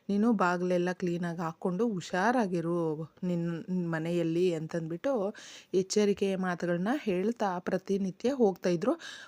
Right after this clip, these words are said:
ಒಂದು ದಿನ ಮಕ್ಕಳನ್ನ ಸ್ಕೂಲ್ಗೆ ಬಿಟ್ಟು ಆ ತಾಯಿ ಬರ್ಬೇಕಾದ್ರೆ ಎದುರುಗಡೆ ಬಂದ್ಬಿಡ್ತಾಳೆ. ಅಂದ್ರೆ ಈ ಮೂರು ದಿನದಿಂದ ಎದುರು ಬರ್ತಾ ಇದ್ದಂಥ ತುಂಬ ಏಜ್ ಆದಂಥ ಒಂದು ಮಹಿಳೆ.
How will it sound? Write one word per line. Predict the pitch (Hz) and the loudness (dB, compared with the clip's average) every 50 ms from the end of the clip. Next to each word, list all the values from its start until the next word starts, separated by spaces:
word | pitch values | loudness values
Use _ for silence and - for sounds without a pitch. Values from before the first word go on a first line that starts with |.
| - - | -6 0
ಒಂದು | 208 226 233 262 240 180 | 2 4 6 6 6 4
ದಿನ | 180 175 185 202 | 4 2 2 2
ಮಕ್ಕಳನ್ನ | 196 185 175 165 - - - 226 247 285 269 | 0 0 -2 -4 -4 -4 -2 0 0 0 0
ಸ್ಕೂಲ್ಗೆ | 247 - - - 190 190 196 185 156 | -2 -2 -2 -2 0 0 0 0 -2
ಬಿಟ್ಟು | 160 175 165 - 226 233 | -4 -4 -2 0 0 0
ಆ | 226 202 | 0 0
ತಾಯಿ | - - 170 160 165 190 | -2 -4 -4 -4 -2 -2
ಬರ್ಬೇಕಾದ್ರೆ | 175 175 160 156 170 170 190 - 202 180 160 185 226 226 190 170 185 - - - - - - _ - | -2 -4 -4 -2 -2 -2 -2 0 -2 -2 0 0 -2 -2 0 -2 -4 -4 -8 -12 -18 -20 -8 _ 4
ಎದುರುಗಡೆ | 214 226 226 285 320 285 254 214 214 262 | 4 6 6 6 6 6 6 4 4 4
ಬಂದ್ಬಿಡ್ತಾಳೆ. | 214 208 196 180 170 170 170 165 175 165 - - 175 165 160 160 160 | 4 4 2 2 2 0 -2 -2 -2 -4 -2 -2 -2 0 0 0 -2
ಅಂದ್ರೆ | 156 170 165 165 196 220 220 190 180 | -4 -4 -4 -2 0 0 0 0 0
ಈ | 175 | 0
ಮೂರು | 170 170 170 175 190 214 233 262 269 254 220 | 0 -2 0 2 2 2 4 4 2 2 2
ದಿನದಿಂದ | 214 208 202 185 180 196 208 180 175 196 220 208 175 170 180 190 175 170 | 2 2 2 0 0 0 0 0 0 0 0 0 0 0 -2 -4 -6 -4
ಎದುರು | 180 170 175 170 190 208 226 | -2 -2 0 2 4 4 4
ಬರ್ತಾ | - 190 180 180 - - 185 | 4 2 2 0 0 -2 -2
ಇದ್ದಂಥ | 175 170 165 156 165 170 165 175 - - 226 220 175 165 185 202 - - - - - - - - | -2 -4 -4 -4 -4 -4 -4 -4 -2 -2 -2 0 0 -2 -4 -6 -8 -12 -20 -20 -20 -20 -16 -10
ತುಂಬ | - 180 185 180 | -6 -4 0 0
ಏಜ್ | 202 - - 190 202 233 277 247 226 | 0 2 2 2 2 2 2 4 4
ಆದಂಥ | 202 175 160 156 175 160 170 165 - 208 247 302 320 - | 4 4 2 2 0 -2 -2 -2 0 0 0 0 0 0
ಒಂದು | 220 196 170 165 190 175 | -2 -2 0 0 -2 -2
ಮಹಿಳೆ. | 170 160 151 147 - 175 165 170 160 151 - | 0 -2 -2 -2 -2 -2 -2 0 -2 -2 -4